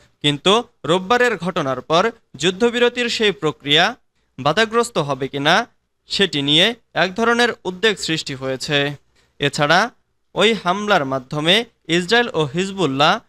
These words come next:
সরাসরি যুদ্ধে জড়িয়ে পড়া দ্বারপ্রান্তে রয়েছে কিনা,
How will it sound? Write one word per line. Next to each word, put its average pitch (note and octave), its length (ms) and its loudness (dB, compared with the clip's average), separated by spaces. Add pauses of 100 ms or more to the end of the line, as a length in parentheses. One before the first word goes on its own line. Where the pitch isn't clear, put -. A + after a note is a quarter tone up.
(120)
সরাসরি A3 600 0
যুদ্ধে F#3 400 -2
জড়িয়ে E3 360 2
পড়া C#3 280 2 (560)
দ্বারপ্রান্তে G3 580 2
রয়েছে D#3 320 2
কিনা, C#3+ 240 0